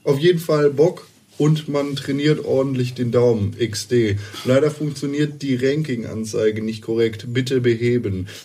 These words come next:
Mein Boss wurde bisher nur dreimal herausgefordert. Wird eventuell besser, wenn es mehr Spieler gäbe.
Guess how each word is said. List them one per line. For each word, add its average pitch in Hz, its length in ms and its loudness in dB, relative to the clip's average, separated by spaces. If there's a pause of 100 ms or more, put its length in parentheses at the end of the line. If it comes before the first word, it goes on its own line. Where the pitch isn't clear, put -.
Mein 123 300 4
Boss 147 260 2
wurde 131 160 0
bisher 131 320 0
nur 135 160 0
dreimal 123 520 0
herausgefordert. 107 1000 0
Wird 123 260 0
eventuell 113 680 0
besser, 107 520 0 (120)
wenn 110 260 0
es 104 240 -6
mehr 101 180 0
Spieler 101 380 -2
gäbe. 101 460 2